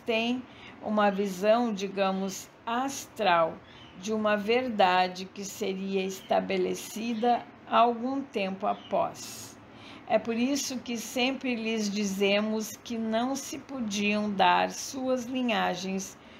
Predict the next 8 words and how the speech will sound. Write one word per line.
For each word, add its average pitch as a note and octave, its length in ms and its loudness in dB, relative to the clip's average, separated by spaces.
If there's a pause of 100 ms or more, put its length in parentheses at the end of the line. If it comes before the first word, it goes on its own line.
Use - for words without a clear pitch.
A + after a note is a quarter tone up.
(140)
do A3 380 4
exterior. G3+ 760 -4 (640)
Sem A3 540 0
isso, C4+ 360 -4 (140)
não A3+ 340 2
há F#3 260 2 (180)
qualquer A3+ 420 2
sentido. G3 840 -4